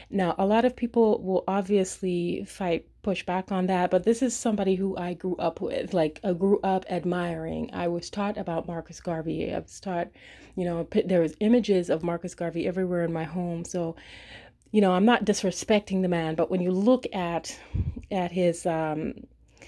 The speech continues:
history and you look at the people who he moved with, you know, he was said to have sat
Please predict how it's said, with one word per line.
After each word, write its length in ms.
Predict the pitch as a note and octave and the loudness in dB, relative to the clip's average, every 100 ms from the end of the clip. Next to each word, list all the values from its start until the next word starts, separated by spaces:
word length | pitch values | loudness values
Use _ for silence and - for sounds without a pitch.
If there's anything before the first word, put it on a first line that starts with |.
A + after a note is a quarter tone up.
| - - - - | -20 -20 -20 -20
history 840 | - C4 B3+ - - F3 E3 D#3 | 2 2 2 -2 -4 -2 0 0
and 120 | D#3 F3+ | 0 2
you 60 | |
look 160 | F#3+ F#3+ | 2 0
at 80 | G3 | -4
the 80 | |
people 340 | F3 G#3+ G3 F#3 | -2 -2 0 0
who 260 | F#3+ F#3+ | 2 2
he 480 | F#3 - F#3 F3 E3+ - - - | 0 -2 -4 -4 -6 -10 -20 -8
moved 640 | - G3 A#3 A#3 G#3+ - - | 0 4 6 6 2 -6 -10
with, 500 | F3 E3 D#3 - - | -4 0 0 -4 -8
you 140 | - F#3 | -4 -2
know, 180 | E3+ E3+ | 0 0
he 560 | F#3+ G#3 F#3+ F#3 F3+ - - | 2 2 2 0 -2 -6 -10
was 240 | F#3 F#3+ F#3+ | 0 0 2
said 200 | A3 G#3+ | 0 -2
to 140 | G3+ | -2
have 100 | F#3 | -4
sat 600 | - - - G3+ G3 F#3+ | -4 -12 -6 -4 -4 -4